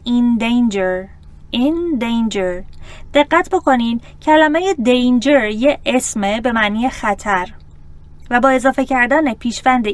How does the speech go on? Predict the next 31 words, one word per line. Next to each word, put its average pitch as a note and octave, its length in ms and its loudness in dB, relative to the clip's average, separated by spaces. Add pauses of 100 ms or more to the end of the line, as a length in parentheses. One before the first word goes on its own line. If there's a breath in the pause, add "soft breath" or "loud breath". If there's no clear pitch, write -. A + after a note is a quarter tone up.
ای G#3+ 280 -6
ان، B3 400 -2 (580 soft breath)
in D#4+ 300 4
danger، A3+ 680 0 (840 soft breath)
ما C4 120 4
می‌تونیم D#4+ 360 -2
ازش C4 380 2 (120)
فعل A#3 300 2
بسازیم، G3+ 720 -4 (140)
یعنی A#3+ 220 -2
به C4 100 4
خطر A3 320 -2
انداختن. G3+ 720 -2 (400 soft breath)
In A3+ 220 0
danger. A#3 540 4 (920 soft breath)
In G#3+ 140 -2
danger. A3 540 2 (160)
Oh, B3+ 520 6
that B3 120 2 (100)
would B3+ 220 -2
be A3 40 -2 (140)
disastrous. G#3+ 760 -2 (580 loud breath)
But E4 180 6 (220)
how G#4 120 2 (100)
do F4+ 120 4
you D4+ 80 4 (140)
see C#4+ 200 -2
the A3+ 160 -4 (120)
future B3+ 540 -2
of G3 60 0
I G3 160 2